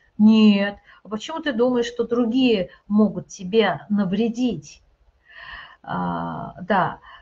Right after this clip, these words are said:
Если тебе страшно, давай сделаем так, что в таких-то ситуациях ты можешь сделать по-другому.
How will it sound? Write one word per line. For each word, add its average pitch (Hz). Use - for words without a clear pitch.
Если 208
тебе 202
страшно, 277
давай 185
сделаем 175
так, 339
что -
в -
таких-то 220
ситуациях 254
ты 226
можешь 233
сделать 247
по-другому. 226